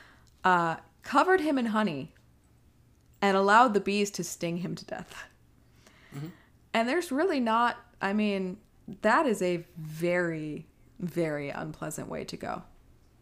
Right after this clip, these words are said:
Speaker 2: Yeah, that just sounds awful, especially, like, if you're not actually allergic to bees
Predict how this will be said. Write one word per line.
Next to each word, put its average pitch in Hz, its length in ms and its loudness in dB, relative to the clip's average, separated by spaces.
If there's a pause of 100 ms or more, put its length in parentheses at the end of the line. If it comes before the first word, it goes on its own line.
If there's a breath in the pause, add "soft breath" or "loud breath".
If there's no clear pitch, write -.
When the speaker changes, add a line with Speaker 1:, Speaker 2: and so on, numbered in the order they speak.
(600 loud breath)
Speaker 2:
Yeah, 240 320 -4
that 208 180 -6
just 277 320 -6
sounds 220 380 -4 (120)
awful, 165 480 -4
especially, 214 520 -4
like, 185 300 0 (540 soft breath)
if 160 340 -2 (1300)
you're 160 200 -8
not 160 300 -2
actually 160 380 0
allergic 127 420 -2
to 190 80 0
bees 220 520 -2